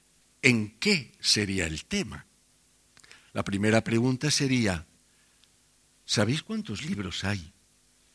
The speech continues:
de autoayuda contra la soledad?".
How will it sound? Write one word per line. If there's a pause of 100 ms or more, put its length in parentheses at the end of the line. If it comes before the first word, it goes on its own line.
(400)
de
autoayuda (540)
contra
la
soledad?".